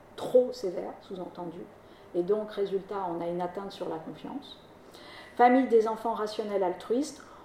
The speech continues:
partage et engagement des parents, routine régulière sans rigidité, cohérence de la discipline, lisibilité de l'autorité, tolérance possible, possibilité de discuter des normes, très important, euh,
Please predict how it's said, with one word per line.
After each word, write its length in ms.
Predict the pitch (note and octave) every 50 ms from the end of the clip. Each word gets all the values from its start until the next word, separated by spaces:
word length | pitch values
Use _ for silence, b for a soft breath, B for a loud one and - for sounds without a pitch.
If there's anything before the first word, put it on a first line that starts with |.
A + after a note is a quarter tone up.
| B -
partage 520 | G3 F#3 - - G3 G3 G3+ G3+ G3 F3
et 60 | F3 F3
engagement 460 | E3+ F3 F3 F3 F3 F3 F3+ F3+ F3+
des 100 | F3 E3+
parents, 480 | E3+ E3+ D#3+ D#3+ D#3+ D#3+ D#3+ F3 F#3+
routine 340 | F#3 F#3+ F3+ - - F#3 F3+
régulière 520 | E3 E3+ E3+ D#3+ F3 E3+ E3 F#3 F#3 F3+ -
sans 160 | - F#3+ F3
rigidité, 680 | F3 F3 D#3+ F3 F3+ E3+ F3 E3 - - F3 F#3 G3+
cohérence 480 | - - F#3+ F#3+ F#3+ F3+ G3 G#3 F#3 F#3
de 80 | F#3+
la 100 | F3 F3
discipline, 640 | E3+ F3 F3 - - F3+ - - - E3+ F3+ G#3+ B3 C#4 B B B B B B -
lisibilité 800 | F#3+ F#3 A#3 C#4 C4 A#3 A#3+ A3+ G3+ G#3+ G3+ G3+ G3 - G#3 G3+
de 60 | F#3
l'autorité, 720 | F#3 F3+ F3 - F3+ E3+ E3+ F3 - - E3+ E3 F3 G3 A#3 B B B B B -
tolérance 440 | - G#3+ G#3 G#3 G3 G3 G3 F#3 -
possible, 480 | - G3 F#3 - - - F3 E3 F#3+ G#3 - -
possibilité 540 | A3 G#3+ G#3+ - G3+ G#3 G3+ G3 G3+ A3 G3+
de 120 | F3 F3+
discuter 540 | D#3+ D#3+ G#3 A3+ - - - G#3 - A3+ G#3
des 160 | F3+ F#3 F3
normes, 380 | E3+ E3+ D#3+ E3+ G3+ A#3+ B3 - - - - - - - - - - - - - -
très 180 | - F3+ E3
important, 540 | E3+ E3+ - F3 D#3+ - - F#3 E3 - C4+ - B B B B B B B B B B B B - -
euh, 280 | E3+ E3+ E3+ F3 F3